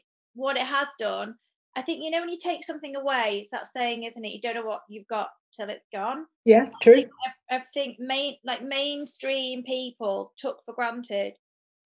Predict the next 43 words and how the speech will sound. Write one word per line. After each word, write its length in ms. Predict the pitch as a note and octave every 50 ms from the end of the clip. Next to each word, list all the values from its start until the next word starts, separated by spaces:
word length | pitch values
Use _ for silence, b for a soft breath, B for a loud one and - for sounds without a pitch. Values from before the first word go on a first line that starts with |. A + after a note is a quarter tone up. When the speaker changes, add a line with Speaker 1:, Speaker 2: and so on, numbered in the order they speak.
| _
Speaker 1:
what 280 | A3 A3 A#3 A3 - G3+
was 120 | A3 G#3+ - -
there, 420 | A#3 A3+ A3 A3 G#3+ G#3+ G#3+ G#3 -
what 140 | A#3 A3+ -
was 100 | A3+ A3 -
available 540 | A#3+ A#3 A#3 A#3 A#3 A#3 A3+ G#3+ G#3 A3
to 140 | G#3+ - G#3+
them 240 | G#3 A3 G#3+ G#3 G#3+
when 240 | A3 A3+ A3 G#3+ G#3+
they 160 | A3 G#3+ G#3+
chose 340 | G#3+ - A#3 G#3+ G#3 G#3 G#3 -
to 80 | G3+
have 240 | G#3 A3+ G#3 G3+ -
it, 160 | F#3+ F#3+ - -
whether 220 | - G#3 G3+ G3 F#3+
that 220 | G#3 G3+ F#3+ - -
be 300 | G3 G3+ G#3 G3+ G#3+ G#3+
live 300 | G#3+ G#3+ G#3+ G#3+ A3 G#3+
music, 480 | G#3 G#3+ G#3 G#3+ G#3+ G#3 G3+ G3+ G3 -
raves, 460 | G3 G#3 G3+ G3+ G3+ G3+ G3+ G3 - _
whatever. 580 | A#3 A#3 A#3 G#3 G#3 G3+ G3+ G3+ G3 F#3+ G3+ - _ _ _ _ _ _ _ _ _ -
And 360 | A#3 A#3 A3+ A3+ A3+ A#3 G#3+ -
they 80 | - B3+
didn't 340 | - C4+ C#4 C4 D4 B3+ G#3
really 340 | C4 C4+ C4 C4+ B3+ B3+ A#3+
un-, 140 | A#3+ A#3 - -
understand 580 | B3 B3 A#3+ A#3+ - - - B3 B3 B3+ B3 A#3
the 100 | - -
infrastructure 840 | A#3+ B3 B3 - B3 - - - - - _ - - - G#3+ G#3 G#3 -
and 120 | - G#3 G#3+
the 60 | A3
hard 380 | G#3+ - A#3+ A#3 A#3 A#3 A#3 G#3+
work 240 | A3+ A3+ A3 G#3+ -
and 80 | G3+ G3
the 60 | G3+
graft 320 | - A3+ A3 G#3 G#3 - - -
that 100 | - -
goes 180 | G#3 G#3 G3 -
behind 560 | - G#3 - A3 G#3 G#3 G3+ G3+ G#3 G#3 G3+ - _ _ _ _
putting 200 | - - G3 G#3
these 280 | G#3 G#3 G3+ G3+ G3+ G3+
types 320 | - - - G3+ G3 - - -
of 80 | G#3